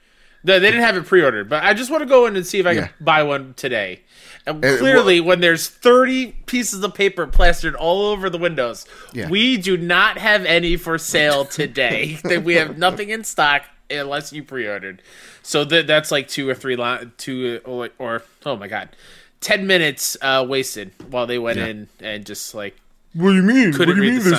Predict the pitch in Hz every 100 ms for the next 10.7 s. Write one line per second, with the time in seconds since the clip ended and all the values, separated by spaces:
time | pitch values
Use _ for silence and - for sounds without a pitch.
0 | 123 151 131 113 - - 127 110 110 160
1 | 98 - 143 - - - - - 202 226
2 | 294 285 - 381 370 226 277 165 - -
3 | 156 156 170 165 170 170 151 147 190 208
4 | 190 190 175 165 147 165 170 - 131 165
5 | - _ _ - 127 123 120 120 131 127
6 | 151 143 123 139 170 _ _ _ _ _
7 | 113 113 127 147 139 127 127 123 123 117
8 | 123 127 127 123 127 _ - 135 113 117
9 | 120 151 131 117 120 117 110 127 147 _
10 | _ 107 107 107 104 104